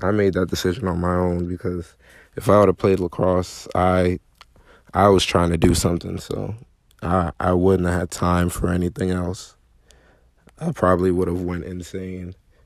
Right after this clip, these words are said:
trying to do that and go to school and have a job and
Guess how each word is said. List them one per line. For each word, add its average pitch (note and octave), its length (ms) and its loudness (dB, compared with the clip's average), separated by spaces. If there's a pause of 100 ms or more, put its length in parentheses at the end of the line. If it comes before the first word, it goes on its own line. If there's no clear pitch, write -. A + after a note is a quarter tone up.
(500)
trying G2+ 340 -2
to F#2+ 80 0
do F#2 180 0
that F2+ 420 -2
and F2+ 300 -8 (440)
go F#2+ 220 2
to F2+ 80 0
school F#2 420 0
and F2+ 140 -4
have F#2+ 300 -4
a F2+ 40 -2
job F#2 540 -2
and F2+ 340 -8